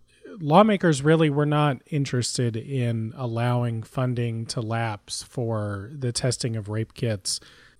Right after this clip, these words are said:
Listeners may remember that Scott Holcomb, a Democrat in the House, played a pretty significant role in highlighting the need to get,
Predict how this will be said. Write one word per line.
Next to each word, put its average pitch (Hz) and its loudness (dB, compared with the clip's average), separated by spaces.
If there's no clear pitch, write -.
Listeners 156 2
may 156 6
remember 143 2
that 120 -2
Scott 151 4
Holcomb, 175 4
a 147 2
Democrat 135 0
in 139 -4
the 123 -2
House, 165 2
played 151 0
a 135 0
pretty 185 2
significant 143 -2
role 135 4
in 123 -2
highlighting 151 4
the 120 -2
need 127 0
to 135 -4
get, 113 -4